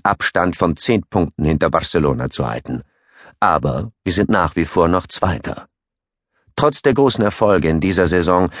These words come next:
sind wir immer noch nicht auf dem ersten Platz. Ich bin froh, dass wir jemanden wie Guardiola gewinnen konnten.“ Guardiola versuchte Begeisterung etwas zu dämpfen.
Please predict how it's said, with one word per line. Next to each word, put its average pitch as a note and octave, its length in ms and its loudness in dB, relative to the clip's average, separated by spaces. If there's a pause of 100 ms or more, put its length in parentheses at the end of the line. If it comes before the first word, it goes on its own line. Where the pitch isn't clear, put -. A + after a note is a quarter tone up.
(180)
sind G#2+ 180 0
wir A#2 120 2
immer G2+ 200 4
noch D#2 160 0
nicht G2 240 0
auf D2 120 -4
dem F2 100 0
ersten F2 340 0
Platz. - 440 -4 (580)
Ich - 140 -2
bin A#3+ 120 2
froh, F2 320 2
dass E2+ 200 -2
wir F#2 80 2
jemanden E2+ 400 2
wie D2 100 0
Guardiola E2+ 540 2
gewinnen C#2 340 -2
konnten.“ - 420 -6 (800)
Guardiola B2+ 640 4
versuchte G#2+ 400 0
Begeisterung E2+ 540 2
etwas D#2+ 300 0
zu E2+ 120 -4
dämpfen. A#1+ 520 -6